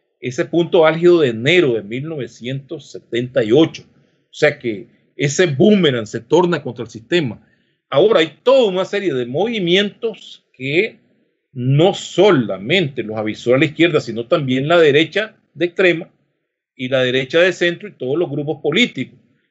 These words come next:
porque no es casual que surja el fao,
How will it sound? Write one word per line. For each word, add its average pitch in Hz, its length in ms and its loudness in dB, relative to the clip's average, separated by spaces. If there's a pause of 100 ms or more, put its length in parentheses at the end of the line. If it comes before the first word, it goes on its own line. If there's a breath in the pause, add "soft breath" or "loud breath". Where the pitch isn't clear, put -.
porque 143 480 -4
no 139 140 0
es 147 80 -4
casual 180 400 0
que 175 120 -2
surja 160 300 -4
el 143 120 -8
fao, 170 540 -2